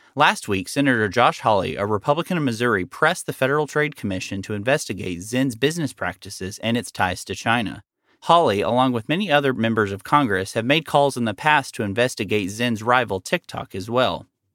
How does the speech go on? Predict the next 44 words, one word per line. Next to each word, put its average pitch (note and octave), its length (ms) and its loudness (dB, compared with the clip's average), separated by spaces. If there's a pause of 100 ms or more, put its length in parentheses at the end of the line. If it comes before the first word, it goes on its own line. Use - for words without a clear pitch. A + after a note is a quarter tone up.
(180)
Next G3 260 2
is E3 140 0
a C#3 80 -4
story B2+ 260 2
from A2 240 -2
Wired, G#2+ 500 4
where G#2 140 2
schools G#3 460 -2
are G#2 140 2
actually A#2+ 360 0
turning D3+ 360 0
to G#2 100 -4
surveillance C3+ 580 0
technology F2+ 760 -6 (280)
to B2+ 100 -8
prevent B2 400 2
the - 80 -2
covid B2 380 0
nineteen G2+ 480 -2
spread. A#2 560 -2 (320)
When B2 160 0
students A3+ 420 0
return C#3 360 2
to A#2 80 0
school C3 420 0
in G#2+ 160 0
New G#2+ 160 2
Albany, D#3+ 360 4
Ohio D3 460 2
this F#2+ 220 -2
August, B2 440 0
they'll B2+ 140 4
be C3+ 140 0
carefully D3+ 420 0
watched A#2+ 420 2
on A2 120 -2
school E3 260 -4
campuses F#2 640 -8
and G#2 140 0
not B2+ 180 4
only C#3 240 0
by G2 180 0
their F#2+ 140 -2
teachers. - 640 -10